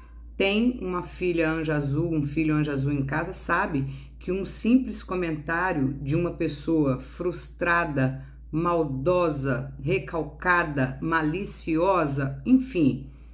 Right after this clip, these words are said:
um demo em forma de gente, pode desencadear aí uma crise muito grande, inclusive uma crise fatal, né? Só quem tem Anjo Azul em casa sabe do que eu tô falando.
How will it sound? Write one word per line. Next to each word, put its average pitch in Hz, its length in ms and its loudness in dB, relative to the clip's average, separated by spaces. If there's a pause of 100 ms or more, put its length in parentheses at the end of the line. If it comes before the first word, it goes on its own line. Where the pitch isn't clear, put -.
(200)
um 202 200 -2
demo 156 640 4
em 170 120 -2
forma 156 380 0
de 147 160 0
gente, 156 760 0 (340)
pode 190 580 2
desencadear 175 920 -2
aí 170 440 0
uma 180 220 -2
crise 208 920 4 (460)
muito 208 480 4
grande, 151 800 0
inclusive 226 640 -2
uma 240 180 -2
crise 220 480 0
fatal, - 880 -2
né? 208 420 4 (340)
Só 233 260 0
quem 247 240 2
tem 196 280 -4
Anjo 185 200 -2
Azul 165 220 0
em 170 120 0
casa 170 240 -2
sabe 185 260 -2
do 190 80 -4
que - 80 -2
eu 196 60 -4
tô 202 100 -4
falando. 156 540 2